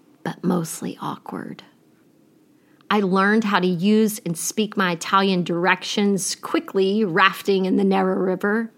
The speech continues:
I learned to cook by hanging out in the kitchen and attending lots of dinner parties. Ironically,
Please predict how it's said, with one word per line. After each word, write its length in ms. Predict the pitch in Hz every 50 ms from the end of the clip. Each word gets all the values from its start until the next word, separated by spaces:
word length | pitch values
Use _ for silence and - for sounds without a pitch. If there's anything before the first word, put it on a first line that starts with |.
| _ _ _ _ - - _ _ _ - - - - - -
I 100 | - 226
learned 340 | 220 208 233 269 294 302 254
to 60 | 233
cook 440 | - - - - 277 277 277 - -
by 180 | 220 196 180 185
hanging 440 | 190 180 208 247 247 240 233 226
out 180 | 208 202 208 -
in 60 | 208
the 80 | 180 175
kitchen 580 | - - 247 247 - - 277 262 254 254 247 - -
and 140 | 185 190 190
attending 720 | 185 180 - - 220 214 214 208 202 202 180 165 170 165 180
lots 500 | 196 214 208 214 208 214 214 - - -
of 120 | 180 165
dinner 260 | - 196 190 196 190
parties. 720 | - - - 170 170 175 - - - - - - - - - _ _ _ _ _ _ _ _ _ _ _ _ -
Ironically, 840 | - 175 180 208 254 294 339 339 247 - - - 151 151 165 175 175